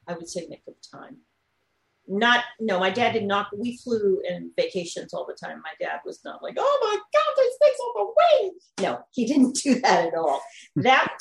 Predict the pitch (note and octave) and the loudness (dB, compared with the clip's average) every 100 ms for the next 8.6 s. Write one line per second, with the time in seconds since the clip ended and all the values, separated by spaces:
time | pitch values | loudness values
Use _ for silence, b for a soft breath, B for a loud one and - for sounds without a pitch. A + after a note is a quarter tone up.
0 | - A#3+ A3+ G#3+ F3+ F3 F3+ F#3 - F#3+ | 0 2 4 4 4 2 0 -4 -4 -4
1 | F#3+ G#3 F3+ E3+ D#3 - D3+ - D#3 - | -2 -4 -4 -6 -8 -10 -12 -10 -10 -10
2 | - - D#3 F3 B3+ F#4 - - C4 A3 | -8 -8 -8 -6 -6 -6 -12 -8 -4 -4
3 | E3+ F3+ F#3 G3 F#3 G3 G3 G3 G3 F#3 | -6 -10 -10 -8 -6 -4 -2 0 -2 -8
4 | - - A#3 C4+ D#4+ - D4 D4+ D#4+ - | -18 -12 -10 -8 -12 -14 -12 -12 -16 -14
5 | - B3 D4+ D4 C4 C4+ F#3+ F#3 F3+ F3+ | -8 -6 -4 -6 0 0 0 -2 -6 -6
6 | F#3 F#3+ F3+ G3+ F#3+ - _ _ - - | -6 -4 -4 -4 -6 -10 _ _ -12 -4
7 | E3 D3 C#3+ - - D#3+ F3 - F3 F3 | -4 -4 -8 -10 -10 -8 -8 -8 -8 -8
8 | E3 F3 G#3+ C4+ E3 | -10 -8 -6 -6 -8